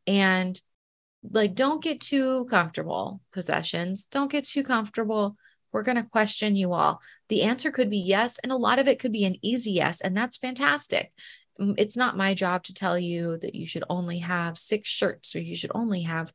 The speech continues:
three books. It's, it's not like this, like, some weird rules of minimalism. It's really about asking yourself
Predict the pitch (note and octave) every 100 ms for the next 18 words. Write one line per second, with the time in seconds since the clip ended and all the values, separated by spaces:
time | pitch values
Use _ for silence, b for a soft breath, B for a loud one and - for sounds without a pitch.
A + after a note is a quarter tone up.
0 | - G#3+ A#3+ G#3 G3 - - - - -
1 | - C4+ C#4+ - - B B _ G3+ E3+
2 | G3 - E3+ E3+ F3 E3 F3+ G#3 G3+ F#3
3 | F#3 b _ - E3 G3 A3 G#3+ G#3 F#3
4 | F3+ E3 E3 G#3 A3 E3+ D3+ D3+ D#3 D#3
5 | D#3+ b _ _ - A#3 - G3+ C4+ C#4+
6 | C4+ B3 F3 F3 F3 F3 - _ _ _
7 | _ _ - G#3+ G#3+ - C4 A#3+ G#3+ G#3
8 | - F#3 F3+ F#3 - -